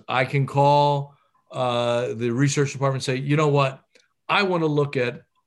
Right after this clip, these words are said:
all the women that I did at a sixty-two point five millimeter femur. I wanna see, you know, how they compare to the sixty-five femoral component." And, and they can get me that data.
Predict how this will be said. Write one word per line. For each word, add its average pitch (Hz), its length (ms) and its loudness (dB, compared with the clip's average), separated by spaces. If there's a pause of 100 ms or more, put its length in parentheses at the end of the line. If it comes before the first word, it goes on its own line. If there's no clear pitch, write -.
(200)
all 180 180 4
the 175 80 2
women 156 300 2
that 139 140 0
I 127 100 0
did 123 200 -2
at 120 140 -4
a 113 80 -8
sixty-two 139 460 -8
point 135 280 -10
five 120 320 -10 (200)
millimeter 113 340 -4
femur. 117 480 -6 (240)
I 147 160 2
wanna 139 240 0
see, 123 460 -6 (400)
you 123 100 -6
know, 110 240 -2
how 147 220 2
they 139 100 2
compare 127 400 -6
to 117 140 -10
the 110 80 -8
sixty-five 101 680 -10 (360)
femoral 101 240 -6
component." - 280 -20
And, 170 200 -6
and 175 140 -4
they 185 80 -2
can 190 160 -10
get 185 200 -4
me 156 80 -4
that 117 240 -6
data. 90 300 -8